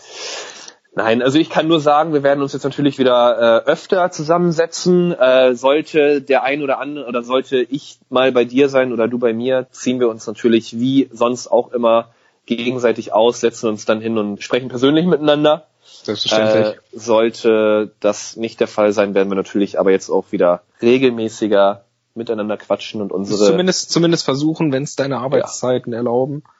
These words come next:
Speaker 1: Ja, du, ab Oktober gar kein Stress mehr. Da hab ich
Speaker 2: Okay.
Speaker 1: dann, da bin ich dann erstmal an der Uni, da hab ich dann ganz geregelte Arbeitszeiten. Ja, und dann werden wir aber halt einfach auch wieder unsere rhetorischen Ergüsse an Herrn Spotify per U-S-B-Stick schicken.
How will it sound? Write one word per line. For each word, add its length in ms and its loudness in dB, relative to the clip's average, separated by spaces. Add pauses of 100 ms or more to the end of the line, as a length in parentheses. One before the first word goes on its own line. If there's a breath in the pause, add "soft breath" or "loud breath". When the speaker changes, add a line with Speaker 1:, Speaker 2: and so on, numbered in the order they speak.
Speaker 1:
Ja, 500 2 (100)
du, 220 4
ab 220 -2
Oktober 440 0
gar 120 -2
kein 140 -12
Stress 280 -8
mehr. 180 -18 (300)
Da 100 0
hab 120 0
ich 80 -8
Speaker 2:
Okay. 100 -2
Speaker 1:
dann, 140 -8
da 80 -2
bin 120 -2
ich 80 -6
dann 120 -4
erstmal 240 -2
an 60 -2
der 100 -2
Uni, 180 0
da 100 4
hab 60 2
ich 80 -6
dann 120 -6
ganz 160 -6
geregelte 380 -4
Arbeitszeiten. 560 -2 (460 loud breath)
Ja, 340 0 (120)
und 160 2
dann 200 0
werden 220 2
wir 80 2
aber 120 2
halt 120 0
einfach 260 -12
auch 100 -12
wieder 140 -4
unsere 260 -10
rhetorischen 520 -2
Ergüsse 480 -2 (220)
an 360 -2 (100)
Herrn 240 -2
Spotify 560 -2
per 180 0
U-S-B-Stick 760 -2
schicken. 380 0